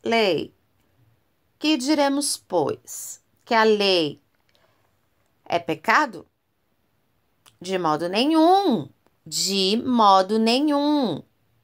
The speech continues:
Mas eu não teria conhecido o pecado, senão por intermédio da lei, pois não teria conhecido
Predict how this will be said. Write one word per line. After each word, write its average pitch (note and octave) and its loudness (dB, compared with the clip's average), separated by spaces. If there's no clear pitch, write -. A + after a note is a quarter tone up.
Mas G#3 2
eu G#3+ 2
não F#3+ 0
teria F#3+ -2
conhecido F3+ -6
o - -20
pecado, F3 -4
senão G3 -4
por A3 -4
intermédio G3+ -6
da B3+ 2
lei, C4+ 0
pois F#3 -4
não G#3+ 0
teria G3+ 0
conhecido E3+ -10